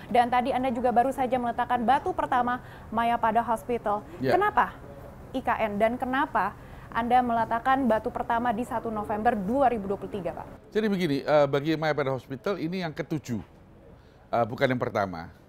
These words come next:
Speaker 2: Ada dua tujuan. Satu adalah, eh, untuk Mayapada Hospital sendiri atau grup Mayapada Hospital ini, ini ya, di kapital itu menjadi suatu,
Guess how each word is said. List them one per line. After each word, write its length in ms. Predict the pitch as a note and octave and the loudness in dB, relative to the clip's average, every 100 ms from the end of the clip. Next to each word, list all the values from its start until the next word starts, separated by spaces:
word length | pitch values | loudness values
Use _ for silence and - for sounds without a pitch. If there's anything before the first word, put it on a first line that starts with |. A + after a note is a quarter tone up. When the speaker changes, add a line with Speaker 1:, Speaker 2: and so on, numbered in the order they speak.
| - - - - | -20 -20 -20 -8
Speaker 2:
Ada 240 | B2+ C#3 | -2 0
dua 480 | C3 F3 D3+ B2+ A2+ - | 4 6 8 6 2 -4
tujuan. 400 | B2+ A2 G2 B2 | -4 0 0 0
Satu 400 | C#3+ B2+ G#3 G3+ | -4 -4 -2 0
adalah, 720 | B2+ A#2+ C#3 E3 C#3+ D#2+ C#2+ - - - - - - - - - | 0 0 4 4 4 0 -6 -14 -20 -20 -20 -20 -20 -20 -20 -6
eh, 240 | C3 C3 C3 E3 | 0 2 2 0
untuk 320 | F#3+ A3 F#3+ | -2 -2 -2
Mayapada 320 | E3 D3 C3 | 0 0 0
Hospital 400 | C3 - C#3+ B2 | -2 -4 -6 -4
sendiri 480 | B2+ - G#2+ G2+ A2+ | -6 -10 -12 -10 -8
atau 160 | - | -8
grup 240 | - C3+ - A#2+ | -2 0 0 0
Mayapada 320 | B2 A#2+ A2 | -2 -2 -4
Hospital 480 | G2+ A#2 A2 G2 A2 | -6 -8 -8 -6 -6
ini, 160 | F#3 - | -8 -8
ini 240 | D#3 G#3 | -4 -4
ya, 80 | F#3+ - | -4 -8
di 160 | A#2 C#3 | -12 0
kapital 560 | D#3+ - C#3+ C#3 B2 | 0 0 -2 0 0
itu 320 | C3 A#3 A3+ - - - - | -2 -4 -4 -6 -14 -20 -12
menjadi 240 | D3+ C#3 C3+ | -4 -2 -2
suatu, 400 | D#3 C#3 D3+ | -2 -4 -4